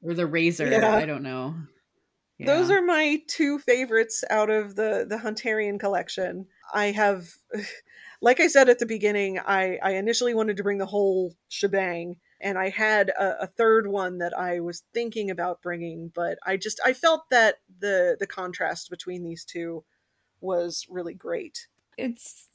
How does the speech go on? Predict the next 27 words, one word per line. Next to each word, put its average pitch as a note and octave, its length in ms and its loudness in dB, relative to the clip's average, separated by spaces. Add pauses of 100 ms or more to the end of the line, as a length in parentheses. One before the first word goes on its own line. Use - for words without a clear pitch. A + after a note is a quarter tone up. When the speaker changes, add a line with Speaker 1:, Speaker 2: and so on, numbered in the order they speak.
(300)
Speaker 3:
really B3+ 420 0
interesting A3+ 640 -4
to G3+ 220 -6
see A3 360 -4
the G#3 80 -4
contrast F#3+ 680 -8
between F#3 320 -10
these F3 200 -8
two - 160 -12
books, - 400 -10
and F3+ 460 -8
I F#3+ 160 -8 (120)
sort A3 280 -6
of F#3+ 100 -10
think C4 400 -2
of G#3+ 140 -4
them F3 480 -6 (120)
in G3 180 -6
different F#3+ 360 -6
terms. E3+ 580 -6
Like, E3+ 380 -6
The F#3 120 -10
Psalter A3 760 -2
is E3+ 460 -6 (140)
unquestionably F3 1120 -6
beautiful F3+ 760 -10 (240)
and D#3+ 640 -8